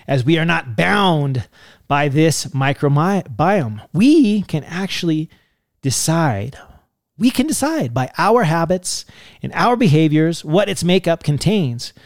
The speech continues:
Though we cannot change our inherited human genome, right? That's just what's given to us by mom and dad. We can't change that, the human genome. We can change this acquired microbiome or this acquired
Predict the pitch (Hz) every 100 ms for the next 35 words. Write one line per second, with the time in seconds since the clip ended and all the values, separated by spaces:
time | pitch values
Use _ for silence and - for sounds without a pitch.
0 | - _ _ _ 180 180 - 214 233 -
1 | 214 220 240 220 - - 147 151 123 247
2 | 233 147 - 202 320 330 185 139 117 135
3 | 123 117 151 208 _ _ 131 190 220 226
4 | - 208 - 214 190 - 233 277 143 143
5 | 165 143 135 147 180 185 180 185 294 269
6 | 233 240 - - 254 214 285 226 254 311
7 | 165 165 190 254 208 143 151 131 151 202
8 | _ _ _ _ _ _ 139 127 - -
9 | 190 254 220 160 143 147 - _ _ -
10 | - 147 151 143 117 147 127 - - -
11 | - 156 220 220 156 120 104 - - _
12 | 127 139 - 127 117 160 226 175 107 117
13 | - _ _ - 135 143 - - - 151
14 | 202 254 208 151 120